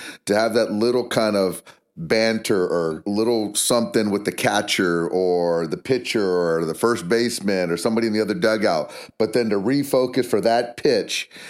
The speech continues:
you know, that's stuff that I did as a ball player and the cat and mouse with the pitcher or the first baseman or the other opposing manager when I'm trying to steal a base, but then ready for one pitch. And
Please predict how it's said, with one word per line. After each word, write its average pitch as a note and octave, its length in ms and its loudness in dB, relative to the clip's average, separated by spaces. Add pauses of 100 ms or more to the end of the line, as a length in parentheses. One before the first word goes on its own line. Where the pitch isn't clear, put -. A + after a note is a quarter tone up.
(140)
you A2 120 0
know, G2+ 160 2
that's A2 240 2
stuff A2 400 0
that F#2 460 0 (320)
I B2 240 2
did G#2+ 260 0
as G2 180 0
a G2 80 0
ball F#2+ 300 0
player F#2+ 520 0
and E2 360 -2
the D#2+ 80 -2
cat G#2+ 320 0
and F#2+ 100 -2
mouse G2 240 0
with F2+ 120 -4
the - 80 -4
pitcher G2 520 0
or E2+ 60 0
the E2+ 60 0
first G#2 340 -2
baseman G2+ 440 -2
or F2 140 0
the E2 140 0
other G2 260 2
opposing G#2 520 0
manager G2 380 -2
when F2+ 100 -2
I'm F#2 100 -4
trying F#2 200 -4
to E2+ 60 -6
steal F#2 280 -4
a F2+ 40 -2
base, F#2 400 0 (300)
but G#2 160 0
then G2+ 160 2
ready A#2 180 2
for A2 160 0
one A2 340 0
pitch. - 440 -2 (240)
And F#2+ 380 0